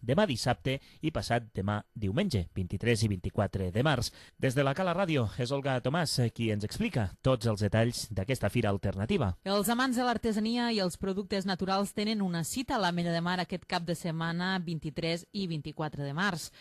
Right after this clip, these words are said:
Speaker 2: Aquesta nova edició de la fira comptarà amb la xifra rècord de setanta-vuit parades,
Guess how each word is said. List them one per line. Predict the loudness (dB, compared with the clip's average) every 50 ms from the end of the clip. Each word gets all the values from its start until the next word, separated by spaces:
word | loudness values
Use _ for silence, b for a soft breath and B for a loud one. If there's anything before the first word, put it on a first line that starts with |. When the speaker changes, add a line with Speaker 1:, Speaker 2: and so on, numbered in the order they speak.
| B B B B
Speaker 2:
Aquesta | -6 -4 -4 -2 -2 0
nova | 0 2 0 0
edició | 0 0 -2 -4 -2 -2 0 2 2 0
de | 0 0
la | -2 -2 -2
fira | -2 -4 -2 -2 -2
comptarà | -2 -2 -4 -4 -2 -4 -2 -2 -2 -2 -4 -4
amb | -4 -4 -4 -2
la | -4 -4
xifra | -4 -6 -8 -6 -4 -4 -2
rècord | -2 0 -2 -2 -2 -2 -4 -2 -4 -6 -6
de | -4 -4 -2 -2 -4
setanta-vuit | -6 -6 -8 -6 -4 -6 -6 -4 -4 -2 -2 -2 -4 -4 _
parades, | -4 -2 0 0 0 0 0 -2 -2 -4